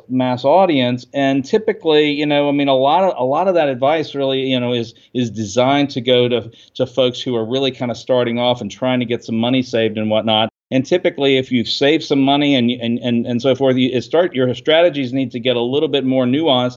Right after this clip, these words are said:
particularly as you're moving more and more towards retirement. So it's just like, it's not a, not, not a bad thing, but it's, but it's, you, you can't just, you know, take it hook, line, and sinker. There, you gotta take everything with a grain of salt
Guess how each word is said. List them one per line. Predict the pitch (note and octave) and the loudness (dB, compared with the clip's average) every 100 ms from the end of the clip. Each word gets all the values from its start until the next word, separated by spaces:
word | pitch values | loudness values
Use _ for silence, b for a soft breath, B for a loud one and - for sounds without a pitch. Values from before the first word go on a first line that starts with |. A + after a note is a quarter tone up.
| _ | _
particularly | C3+ B2+ G3 D#3+ | -10 -8 0 2
as | C#3+ | 2
you're | B2 | 2
moving | B2+ C3+ C3 B2 | 2 2 2 0
more | B2 | 0
and | B2 | -2
more | B2 A#2 | -2 -4
towards | - A#2+ G#2+ | -4 -2 -2
retirement. | G2+ F#2+ A#2 A2+ F#2+ F2 B B _ | -2 -2 0 2 0 -6 B B _
So | C3+ B2+ | 2 4
it's | B2+ B2 | 4 0
just | B2 C3+ | -4 0
like, | C3 - | 0 -2
it's | C3+ - - - | -8 -10 -20 -6
not | D#3 E3 | -2 0
a, | |
not, | E3 D#3+ C#3 | 0 -2 0
not | C#3+ | 0
a | C3 | 2
bad | C3 F3+ F#3 | 2 2 0
thing, | G3 F#3+ | -4 -2
but | D#3+ | -2
it's, | C#3 D3 D3 | -2 -6 -2
but | C#3+ | -2
it's, | C#3 C3+ - | -2 -6 -8
you, | C3+ | -6
you | C3+ C#3 C3+ | -4 -4 -4
can't | - D#3+ C#3 | -2 -2 0
just, | D3 - | -4 -2
you | D3 | -2
know, | |
take | B2+ D3+ C3+ | 0 0 0
it | B2+ | 0
hook, | C3 C3+ | 0 2
line, | C3+ | 2
and | A#2+ | 0
sinker. | - C3 G#2+ G2+ | -2 -2 0 0
There, | G2 G#2+ A2 | 0 0 -2
you | A2+ A#2 | -2 0
gotta | B2 B2 | 0 0
take | B2 A#2+ | -2 -2
everything | B2 B2 A#2 | -2 -2 -2
with | A2+ | -2
a | |
grain | G#2 A#2 A2+ | -2 -2 -2
of | |
salt | - B2 A#2+ | -2 2 2